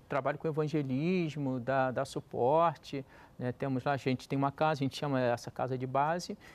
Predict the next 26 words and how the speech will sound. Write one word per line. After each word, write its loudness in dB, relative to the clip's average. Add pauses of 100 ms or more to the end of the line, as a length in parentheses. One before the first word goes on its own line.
(160)
e, 0
e -2
chamamos 0
de 0
miap, 2
né? 0
Missão, 0 (100)
Aliança, 0
Passo. -2
Missão, 0
propriamente -2
dito, -2
aliança, 0 (300)
né? 0 (260)
E 4 (120)
passo 2
na, 4
no -2
sentido 0
de, 0
da 2
caminhada, 2
de, -2
de -8
estamos 0 (400)
caminhando -2